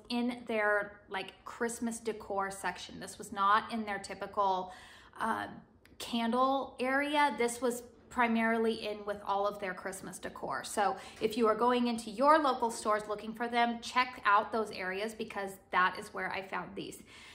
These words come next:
These were all sixteen ninety-nine, and you know that I had to stock up. So the first candle that I picked up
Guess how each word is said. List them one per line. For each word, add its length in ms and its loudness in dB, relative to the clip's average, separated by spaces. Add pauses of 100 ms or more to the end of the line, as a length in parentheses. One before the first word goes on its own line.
(140)
These 320 4
were 160 10
all 460 12
sixteen 680 -4
ninety-nine, 840 0 (260)
and 260 -6
you 120 -2
know 360 2
that 220 -6
I 120 0
had 280 -2
to 80 -6
stock 400 -2
up. 240 -8
So 380 8 (320)
the 160 4
first 440 6
candle 720 2
that 340 6
I 140 6
picked 420 -6
up 200 2